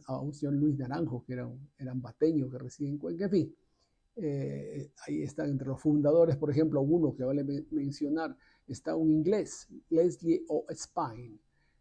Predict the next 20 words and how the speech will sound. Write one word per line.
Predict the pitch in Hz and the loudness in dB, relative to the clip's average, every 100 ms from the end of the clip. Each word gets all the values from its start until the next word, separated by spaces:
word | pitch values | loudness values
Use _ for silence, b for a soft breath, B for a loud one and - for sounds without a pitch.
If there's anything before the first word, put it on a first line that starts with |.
| _ | _
Este | 262 190 185 | -6 -2 0
Leslie | 196 214 208 | 2 2 2
O. | 196 185 | 2 0
Spine | - 175 175 156 | -4 -4 -2 0
había | 147 | 0
venido | 165 185 170 | 0 0 -2
a | |
Cuenca | 156 165 165 - | 0 0 0 -2
y | 143 | -2
formado | 135 135 147 | -2 -2 0
el | 151 | -2
Club | 156 156 | -2 -2
Londres, | 165 185 139 120 113 - - | 2 2 2 -2 -8 -16 -12
que | 135 | -8
era | 127 | -6
uno | 131 135 131 | -6 -4 -6
de | 127 | -6
los | 127 127 | -12 -18
que, | _ 127 _ _ _ _ _ _ _ _ _ - | _ -20 _ _ _ _ _ _ _ _ _ -14
eh, | 135 117 | -12 -10